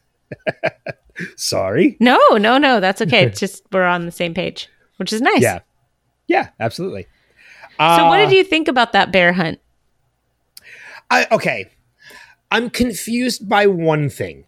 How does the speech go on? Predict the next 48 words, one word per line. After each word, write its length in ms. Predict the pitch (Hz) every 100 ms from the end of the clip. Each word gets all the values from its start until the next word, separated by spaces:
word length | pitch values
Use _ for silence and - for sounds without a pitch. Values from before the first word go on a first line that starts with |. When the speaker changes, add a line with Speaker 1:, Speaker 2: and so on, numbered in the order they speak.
| -
Speaker 2:
I, 180 | 143 135
there 300 | 131 123 160
were 140 | 160
definitely 560 | 143 190 220 220 196 196
some 240 | 185 156
very 180 | 139 170
interesting 500 | 180 151 160 170 156
things 300 | - 143 131
that 120 | 139
came 220 | - 139
out 200 | 120 110
of 100 | 98
that. 220 | 98 92 -
The, 400 | 110 117 110 107
the 140 | 110 110
toy 240 | - 131
truck 420 | 123 135 143 - -
in 140 | 151
the 60 | 151
cave. 440 | - 123 123 147 _ _ _ - - - -
Uh, 480 | 120 117 113 113 110
Speaker 1:
<sighs> 0 |
That 100 | 123
Speaker 2:
there 180 | 127
Speaker 1:
was 120 | 208 196
Speaker 2:
is 120 | 117
Speaker 1:
dark. 240 | 180 170
Speaker 2:
obvious 320 | 156 127 131 - _ _ _ _ _ _ -
<laughs> 100 | - - - - - - - - 208 139
Yeah. 260 | 170 190
Speaker 1:
Can 120 | 220 269
we 80 | 262
just, 200 | 262 170
Speaker 2:
Especially 440 | 262 254 180 208
Speaker 1:
can 100 | 269
we 80 | 262
just 200 | 269 269
say 160 | 247 240
that? 380 | 233 240 - -
Can, 160 | 233 -
can 120 | 240
we 80 | 233
all 140 | 233
just 180 | 233 233
agree 340 | 226 208 226
that 120 | 226 214
was 140 | 196
dark? 580 | 170 180 160 - -